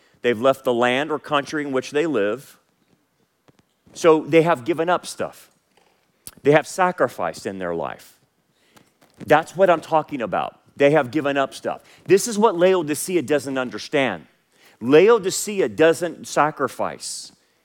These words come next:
but Philadelphia and Smyrna sacrifice. They know how to sacrifice. They know what it takes to give things up,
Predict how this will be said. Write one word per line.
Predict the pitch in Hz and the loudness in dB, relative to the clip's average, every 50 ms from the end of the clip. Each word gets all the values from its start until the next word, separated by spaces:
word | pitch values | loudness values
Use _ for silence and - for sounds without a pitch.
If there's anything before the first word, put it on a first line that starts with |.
| _ _ _ _ _ _ _ _ _ _ _ _ - | _ _ _ _ _ _ _ _ _ _ _ _ -12
but | 107 110 165 160 147 127 - - | 0 6 6 6 6 4 0 -10
Philadelphia | - - 175 185 185 180 175 131 151 160 170 180 - - 190 190 - | -6 0 2 4 4 4 4 4 4 4 4 4 2 0 -2 -2 -2
and | - 131 131 - | -2 -4 -8 -8
Smyrna | - - - 165 175 180 175 160 127 110 107 110 113 113 _ _ _ _ _ - | -10 -8 -6 -4 -4 -4 -2 -2 -2 -2 -2 -4 -6 -8 _ _ _ _ _ -14
sacrifice. | - - - - 147 139 139 - 110 101 - - 98 73 62 - - - - - - - - _ _ _ _ _ _ _ - | -10 -6 -2 0 0 0 -2 -6 -10 -10 -8 -8 -8 -8 -8 -10 -12 -12 -12 -12 -12 -14 -18 _ _ _ _ _ _ _ -2
They | 123 127 127 | 0 0 0
know | 127 127 135 143 143 135 | 2 2 2 4 4 2
how | 135 139 123 | 2 0 0
to | 107 104 | 0 -2
sacrifice. | - - - 135 131 127 - 104 95 - - 87 78 76 - - | -8 -4 -4 -4 -4 -4 -6 -10 -10 -6 -6 -6 -6 -6 -10 -10
They | - 110 113 113 | -6 -6 -4 -4
know | 113 120 127 135 143 151 139 - - - - - | -2 0 2 4 4 4 2 -2 -8 -16 -16 -4
what | - 135 135 127 | 2 4 4 4
it | 120 104 - | 2 0 -6
takes | - - 156 143 131 - - - | -6 -4 -4 -4 -4 -4 -10 -12
to | - 113 | -12 -10
give | 95 98 113 101 | -6 -4 -4 -4
things | - - 117 107 104 - - | -4 -6 -8 -8 -8 -6 -2
up, | 123 127 123 110 101 90 - - _ _ | 0 2 2 2 0 -2 -6 -10 _ _